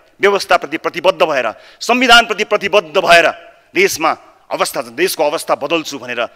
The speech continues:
निर्वाचनका माध्यमबाट काहीँ कतै कसैलाई हानि नोक्सानी नपुर्याइकन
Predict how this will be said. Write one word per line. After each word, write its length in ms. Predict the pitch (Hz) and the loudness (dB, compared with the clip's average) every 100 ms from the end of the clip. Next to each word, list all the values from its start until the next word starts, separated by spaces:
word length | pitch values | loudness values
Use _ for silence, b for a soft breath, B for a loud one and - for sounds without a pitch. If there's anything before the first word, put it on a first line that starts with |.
| b b | b b
निर्वाचनका 580 | 156 160 185 202 208 165 | -10 2 2 2 -2 -2
माध्यमबाट 580 | 139 147 175 175 151 135 110 b b | 0 -2 -2 -2 0 0 -8 b b
काहीँ 240 | - 285 269 | -2 0 0
कतै 240 | 175 170 165 | -2 -2 -2
कसैलाई 440 | 175 262 254 208 | -4 -2 4 4
हानि 240 | 123 151 160 | 4 -2 -4
नोक्सानी 340 | 151 147 143 | -4 -4 -4
नपुर्याइकन 500 | 139 135 202 247 156 | -4 0 2 2 -2